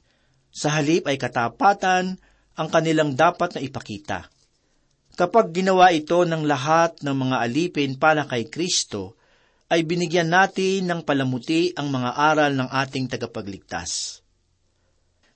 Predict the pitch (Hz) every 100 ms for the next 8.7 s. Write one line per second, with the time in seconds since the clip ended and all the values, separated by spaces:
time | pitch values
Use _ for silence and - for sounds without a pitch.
0 | _ 208 233 220 208 202 180 165 139 170
1 | 156 98 - _ _ _ _ _ 151 156
2 | 160 151 147 135 135 139 151 180 180 139
3 | 135 127 156 190 - 180 185 180 180 165
4 | 151 139 131 117 160 220 165 156 165 -
5 | _ _ _ _ 143 196 214 202 196 190
6 | 196 _ _ - 185 190 180 175 170 180
7 | 151 143 135 120 160 165 165 - 135 127
8 | 131 127 117 104 101 98 80